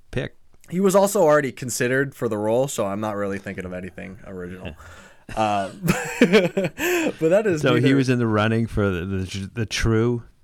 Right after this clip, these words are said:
Speaker 2: I,
Speaker 1: recast?
Speaker 2: I think so. I think maybe if Taika is gonna back out, maybe they're gonna, you know, weasel their way back into Justin Min's life and ask him whether he wants to do it or not. Dad, who did you have as your Kaneda?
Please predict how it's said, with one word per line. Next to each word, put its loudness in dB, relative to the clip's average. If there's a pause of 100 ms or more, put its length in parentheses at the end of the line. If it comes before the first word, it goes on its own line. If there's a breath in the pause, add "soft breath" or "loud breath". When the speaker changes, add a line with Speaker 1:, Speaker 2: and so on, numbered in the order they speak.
(120)
Speaker 2:
I, 2
Speaker 1:
recast? -2
Speaker 2:
I 2
think -2
so. 2
I -2
think -6
maybe 0
if -2
Taika 0
is -6
gonna -6
back -2
out, -2
maybe -4
they're -4
gonna, -6
you -14
know, -12
weasel -4
their -4
way -2
back -6
into -8
Justin -8
Min's -12
life -12
and -14
ask -14
him -14 (320 soft breath)
whether 2
he 0
wants -4
to -8
do -8
it -10
or -12
not. -16 (920 soft breath)
Dad, 6
who 4
did -2
you 0
have 2
as -2
your -2
Kaneda? -6